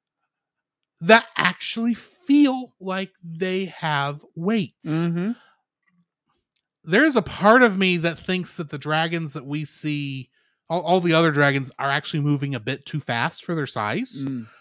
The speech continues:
Speaker 1: Toothless is one of the few I don't think that with, because he is designed to be a stealth bomber.
Speaker 2: Yeah,
Speaker 1: He's designed to
Speaker 2: pretty
Speaker 1: be f-, essentially very fast and quick.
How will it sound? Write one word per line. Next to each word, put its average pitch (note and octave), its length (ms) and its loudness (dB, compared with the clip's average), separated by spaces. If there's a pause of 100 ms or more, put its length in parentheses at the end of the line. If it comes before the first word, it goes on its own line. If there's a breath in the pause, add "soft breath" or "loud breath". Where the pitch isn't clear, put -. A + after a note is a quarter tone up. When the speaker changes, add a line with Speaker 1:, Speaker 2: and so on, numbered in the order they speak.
(200 soft breath)
Speaker 1:
Toothless F4+ 360 2
is A3+ 120 -2
one A3 160 4
of G#3 80 2
the F#3 60 0
few D#3 520 -2 (480)
I E3 140 2
don't D3+ 220 0
think C#3 240 -2
that B2+ 180 -4
with, A#2 220 -8
because B2+ 300 -8
he D#3 100 -2
is D3 160 0
designed C3+ 380 -2
to B2 60 -6
be B2 200 -4
a B2 40 -6
stealth A#2+ 400 -8
bomber. G#2 440 -10 (240)
Speaker 2:
Yeah, E3 180 2
Speaker 1:
He's F3 120 -4
designed D3 260 2
to A2+ 80 -2
Speaker 2:
pretty B2 140 -6
Speaker 1:
be - 220 -20
f-, A#2 140 -18
essentially C#3+ 400 -4
very C#3 220 0
fast B2+ 560 -2
and A2 100 -18
quick. A2 280 -8